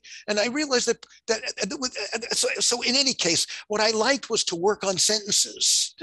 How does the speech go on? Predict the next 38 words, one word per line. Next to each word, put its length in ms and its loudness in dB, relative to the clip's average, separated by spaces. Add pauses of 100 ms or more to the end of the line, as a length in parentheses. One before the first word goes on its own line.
(140)
<laughs> 220 -16
and, 280 -2
and 160 -2
para-, 340 4 (160)
and, 140 0 (100)
and 120 0 (140)
I 60 4
think 220 0
it 80 0
also 340 0
had 200 0
to 100 -4
do 160 -4
with 180 -4
the 100 -4 (240)
attention 520 2
span, 480 2 (120)
<laughs> 120 -18
right? 280 -2 (300)
But 100 2
I 80 4
could, 220 -2 (240)
but, 160 0 (120)
but 220 0
the 160 2
other 260 6
thing, 360 0
the 120 -6
confession 600 2
I'm 140 -2
making 340 0
is 140 0
this. 460 2 (460)
I 120 2
went 260 4
to 100 -2
graduate 540 0
school. 560 -4